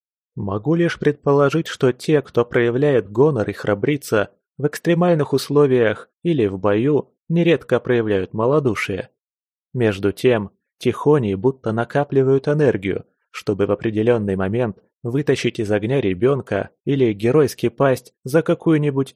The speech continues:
никому не нужную высоту. Естественно, упрощаю и понимаю, что людей разделять на таких и не таких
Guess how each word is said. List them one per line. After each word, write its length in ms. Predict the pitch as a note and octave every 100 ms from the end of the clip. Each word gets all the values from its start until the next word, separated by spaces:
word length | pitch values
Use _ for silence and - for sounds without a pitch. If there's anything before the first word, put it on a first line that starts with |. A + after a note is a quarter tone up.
| _
никому 440 | D3+ D3 E3 C3+ A2
не 140 | A#2+
нужную 400 | A#2 F#2+ G2 G2
высоту. 600 | A2 - D#3 A#2 F2+ - _ _ _ _ _ _ _
Естественно, 680 | C#3 C#3 - F3 - C3+ A2
упрощаю 840 | G#2+ A2 G#2+ - C#3 C3+ F#2+ - _ _ _ -
и 80 | D#3
понимаю, 560 | D#3 D3+ D#3 D#3 D3
что 220 | C3+ -
людей 360 | C3 C3 C#3 D3+
разделять 600 | A#2+ G#2 A#2 A#2 C3 -
на 160 | A2 G2
таких 580 | F#2+ F#2 - D3+ C#3 G#2+
и 60 |
не 100 | F#2+
таких 560 | - G#2+ - D3 C3